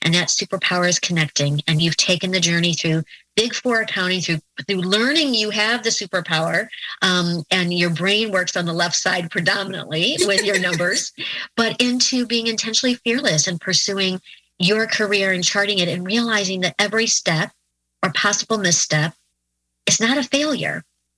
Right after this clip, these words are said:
that it's actually something that can be used in your next big adventure and the connection of people that you create. I appreciate you today for joining us. Again, one last time before we toss it to Kate and, and the next folks coming up, um, after us,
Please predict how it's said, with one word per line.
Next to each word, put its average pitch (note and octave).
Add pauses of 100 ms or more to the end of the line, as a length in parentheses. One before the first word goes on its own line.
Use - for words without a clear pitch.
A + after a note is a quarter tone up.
that G3+
it's G3
actually G#3
something E3+ (420)
that E3+ (200)
can F#3
be F#3
used F3+
in E3+
your E3
next E3+
big F3
adventure D3 (400)
and F3
the D#3+
connection E3+
of D#3
people E3
that D3+
you E3
create. D#3
I D#3
appreciate F#3+
you F3
today E3
for E3
joining D#3+
us. D#3 (340)
Again, G3
one A3
last A3+
time G3
before F#3+
we F3+
toss F#3
it F3+
to F#3
Kate F3+
and, F3 (320)
and E3
the E3+
next F#3
folks F3
coming F#3
up, E3+ (200)
um, E3
after F3
us, D3+